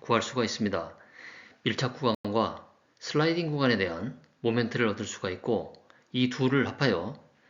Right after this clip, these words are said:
전체의 모멘트를 얻을 수가 있습니다. 또한 횡력과 마찬가지로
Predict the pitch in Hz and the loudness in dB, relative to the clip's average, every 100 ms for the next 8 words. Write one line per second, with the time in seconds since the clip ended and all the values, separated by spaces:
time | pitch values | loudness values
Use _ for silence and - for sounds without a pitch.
0 | _ - - 123 139 139 120 107 120 113 | _ -8 -4 -2 2 2 4 4 2 2
1 | 113 127 135 139 123 113 101 117 139 113 | 2 4 4 0 -2 -2 -2 -2 -2 -2
2 | 123 101 90 80 - _ _ - _ - | -2 0 -2 -6 -14 _ _ -20 _ 0
3 | 143 110 120 160 156 156 110 - 127 120 | 2 2 0 0 0 0 0 2 2 2
4 | 113 82 104 147 | 0 -2 -6 -10